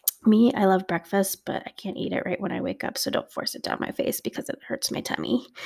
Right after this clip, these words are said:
hurts my tom-toms. <laughs> Um, so anyway, when they did this on Sunday mornings, um, after breakfast, Dee and her daughter would do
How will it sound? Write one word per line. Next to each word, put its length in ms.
hurts 240
my 80
tom-toms. 760
<laughs> 1000
Um, 320
so 240
anyway, 640
when 160
they 120
did 200
this 420
on 180
Sunday 320
mornings, 680
um, 260
after 320
breakfast, 920
Dee 360
and 100
her 100
daughter 460
would 200
do 340